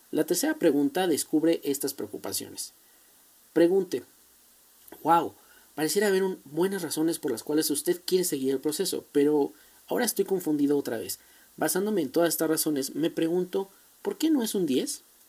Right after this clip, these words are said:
Probablemente ellos deberían compartir sus preocupaciones. Idealmente pudieran sonar como, "Mi única preocupación es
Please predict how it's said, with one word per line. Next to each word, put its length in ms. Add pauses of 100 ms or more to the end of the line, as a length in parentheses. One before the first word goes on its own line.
(1000)
Probablemente 520
ellos 200
deberían 220
compartir 400
sus 120
preocupaciones. 800
Idealmente 800
pudieran 420
sonar 340
como, 420 (920)
"Mi 140
única 300
preocupación 500
es 160